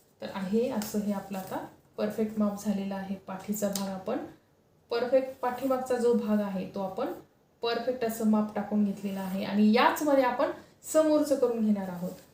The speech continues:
आता या ब्लाऊजचा गळा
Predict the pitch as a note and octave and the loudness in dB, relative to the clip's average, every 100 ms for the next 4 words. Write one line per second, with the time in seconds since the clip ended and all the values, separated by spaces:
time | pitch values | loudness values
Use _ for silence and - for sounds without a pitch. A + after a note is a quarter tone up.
0 | _ - - _ _ _ _ _ _ _ | _ -20 -20 _ _ _ _ _ _ _
1 | - - - _ _ - - _ _ - | -20 -18 -18 _ _ -20 -20 _ _ -20
2 | - _ _ _ _ _ _ _ _ _ | -20 _ _ _ _ _ _ _ _ _
3 | _ _ _ _ _ _ _ C4 C4 D#4 | _ _ _ _ _ _ _ -4 2 4
4 | D4+ D4 C#4+ C#4+ C#4+ C#4+ B3+ B3+ B3+ | 6 6 8 6 6 4 6 4 4